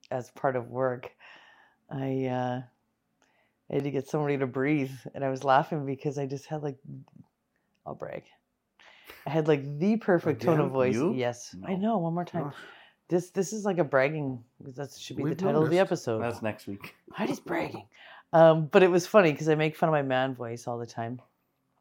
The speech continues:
Speaker 1: And I was leading somebody who was quite upset, um, at work,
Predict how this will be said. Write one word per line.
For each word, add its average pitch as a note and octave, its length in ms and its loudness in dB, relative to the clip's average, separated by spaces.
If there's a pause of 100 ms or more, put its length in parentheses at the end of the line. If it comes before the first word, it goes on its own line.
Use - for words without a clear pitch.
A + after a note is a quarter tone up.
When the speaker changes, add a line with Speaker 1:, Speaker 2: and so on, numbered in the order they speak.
(240)
Speaker 1:
And C#3+ 100 -2
I C#3 60 0
was C3 160 -4
leading C3+ 460 -4
somebody B2+ 340 -6
who B2 100 -8
was B2 160 -8
quite C3 220 -4
upset, A#2+ 360 -8 (640)
um, A#2 460 -6 (100)
at C#3 200 2
work, B2 380 -6